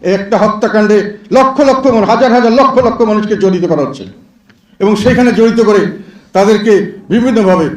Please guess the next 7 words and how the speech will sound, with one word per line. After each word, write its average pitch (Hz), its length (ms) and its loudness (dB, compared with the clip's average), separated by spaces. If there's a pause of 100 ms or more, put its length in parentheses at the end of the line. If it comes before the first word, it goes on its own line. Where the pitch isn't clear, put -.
(160)
এবং 160 180 0
সেটাকে 185 360 -2
সবচেয়ে 196 400 -4
বড় 180 160 0 (260)
এফেক্ট 202 320 -2
আসছে 175 380 -4 (600)
আপনার 143 300 -4